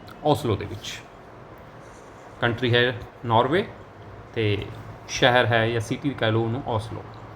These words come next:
ਤੇ ਛੇਵਾਂ ਜਿਹੜਾ ਹੈਗਾ ਸਾਡਾ ਇਕਨੋਮਿਕਸ ਦਾ, ਅਰਥ ਸ਼ਾਸਤਰ ਜਿਹਨੂੰ ਪੰਜਾਬੀ 'ਚ ਕਹਿੰਦੇ ਹਾਂ ਆਪਾਂ,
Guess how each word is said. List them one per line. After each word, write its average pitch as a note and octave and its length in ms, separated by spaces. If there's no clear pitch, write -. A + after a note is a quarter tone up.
ਤੇ A#2+ 100
ਛੇਵਾਂ F#3+ 360
ਜਿਹੜਾ E3+ 180
ਹੈਗਾ C#3 180
ਸਾਡਾ B2+ 200
ਇਕਨੋਮਿਕਸ B2 460
ਦਾ, B2+ 200
ਅਰਥ A2+ 120
ਸ਼ਾਸਤਰ B2 340
ਜਿਹਨੂੰ A#2 200
ਪੰਜਾਬੀ A2+ 300
'ਚ G#2+ 100
ਕਹਿੰਦੇ A#2 280
ਹਾਂ A2+ 60
ਆਪਾਂ, A#2 180